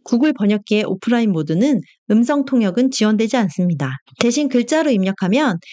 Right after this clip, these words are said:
인터넷이 꺼진 비행기 안에서도 사용하실 수 있습니다. 하지만 갤럭시 통역 기능은 다릅니다. 언어팩만 미리 다운로드 해두면 인터넷 없이도 음성 통역까지 가능합니다.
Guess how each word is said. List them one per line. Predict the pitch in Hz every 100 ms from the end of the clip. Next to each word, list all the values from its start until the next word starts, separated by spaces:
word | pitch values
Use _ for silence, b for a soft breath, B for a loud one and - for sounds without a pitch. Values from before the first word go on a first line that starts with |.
| B -
인터넷이 | 240 330 311 302 320
꺼진 | 339 339 349
비행기 | 311 226 240 240
안에서도 | 170 160 170 160 247
사용하실 | 269 330 330 302 277
수 | 254 294
있습니다. | 240 - 202 160 151 139 -
하지만 | - 359 381 370
갤럭시 | 311 214 240 247 269
통역 | 294 311 302
기능은 | 214 175 214 262
다릅니다. | 214 208 214 156 151 151 _ _ _ -
언어팩만 | 226 285 277 269 269 247
미리 | 185 208 208
다운로드 | 185 202 214 208
해두면 | 208 196 190 277 175 B B _
인터넷 | 240 262 330 330 320
없이도 | - - 196 185 294 - 202
음성 | 208 208 262 269
통역까지 | 262 247 247 160 247
가능합니다. | - 202 233 214 165 147 151